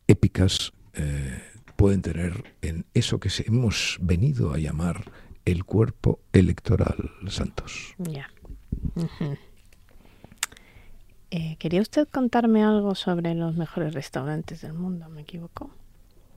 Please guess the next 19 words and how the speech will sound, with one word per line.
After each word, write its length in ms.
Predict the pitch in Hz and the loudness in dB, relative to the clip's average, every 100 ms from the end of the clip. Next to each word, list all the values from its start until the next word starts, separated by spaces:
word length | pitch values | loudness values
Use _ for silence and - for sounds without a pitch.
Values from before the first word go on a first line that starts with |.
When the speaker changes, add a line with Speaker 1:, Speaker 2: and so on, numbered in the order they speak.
| - - - - - - - - - - | -20 -20 -20 -20 -20 -20 -18 -18 -8 2
Speaker 1:
Ah, 920 | 110 104 101 95 90 82 82 78 78 - - - - - - - - - - - - | 6 8 8 6 4 4 2 0 -4 -8 -10 -12 -10 -10 -10 -12 -12 -12 -14 -16 -16
¿usted 180 | - - | -2 -2
cree? 280 | - - 160 - | 0 -2 -4 -6
Sí. 200 | - 131 - - - - | -8 -8 -10 -14 -12 0
Speaker 2:
Bueno, 240 | 175 196 | 4 4
no 160 | 147 147 | 4 -2
sé. 180 | - 247 - | -6 -8 -8
Speaker 1:
Sí. 140 | 208 | -8
Speaker 2:
Me, 300 | - 175 180 | -6 -6 -8
me 140 | 190 160 | -10 -10
dijo 320 | 147 - - | -12 -10 -8
el 120 | 135 | -8
otro 300 | 131 - 180 | -10 -6 -4
día. 240 | 320 208 - - - 180 | -4 -6 -14 -18 -20 -16
Speaker 1:
No, 680 | 180 175 202 156 160 151 151 - - - - - - - | -8 -6 -4 -4 -6 -6 6 6 6 2 0 -2 -2 -4
sí, 340 | - - - - | 4 4 4 2
bueno. 340 | - - - - - - - - - 320 | 0 0 -2 -8 -12 -14 -18 -20 -14 -4
No, 380 | 349 160 151 | 0 0 2
esta, 580 | 202 202 - 202 175 147 | 2 4 6 6 6 4